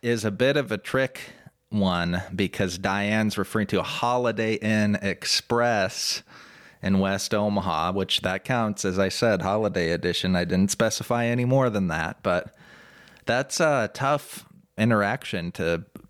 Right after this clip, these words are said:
prompt a one-star review off of poor Cheyenne at the front desk. I'm not sure what any of that means, but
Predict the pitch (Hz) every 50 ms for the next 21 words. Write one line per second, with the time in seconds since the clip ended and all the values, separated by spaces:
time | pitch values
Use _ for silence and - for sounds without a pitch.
0 | - - - 104 98 98 104 104 - - - - 104 101 95 90 87 90 95 104
1 | 113 117 113 - - 117 110 104 104 95 92 90 90 98 101 110 120 123 110 92
2 | 82 82 87 - - 85 82 80 - - - - - _ _ _ _ - 117 123
3 | 131 123 110 - - 110 104 101 98 107 120 131 127 113 107 95 - - - -
4 | 107 104 98 - - 101 107 117 123 - - - - - - - - - - -
5 | - - - - - - - 120 127 127 123 - - - 123 113 110 107 104 101
6 | 101 101 98 92 92 87 95 98 92 87 82 101 107 107 101 92 82 76 67 -
7 | - - 78 78 76 -